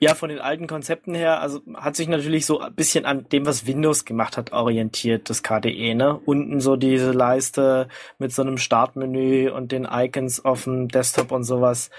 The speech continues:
Das, ähm, wurde K D E auch immer so ein bisschen vorgeworfen, dass, dass sie versucht haben, Windows nachzubauen.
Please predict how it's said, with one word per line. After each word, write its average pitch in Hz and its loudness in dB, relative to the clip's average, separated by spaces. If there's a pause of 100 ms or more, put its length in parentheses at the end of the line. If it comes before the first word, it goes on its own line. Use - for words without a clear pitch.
(420)
Das, - 2
ähm, 127 2 (160)
wurde 139 0
K 135 0
D 127 0
E 131 0
auch 131 2
immer 139 -2
so 127 -4
ein 127 -6
bisschen 123 -4
vorgeworfen, 123 2
dass, 120 -6
dass 120 -4
sie 120 -6
versucht 120 -4
haben, 117 2
Windows 123 0
nachzubauen. 117 0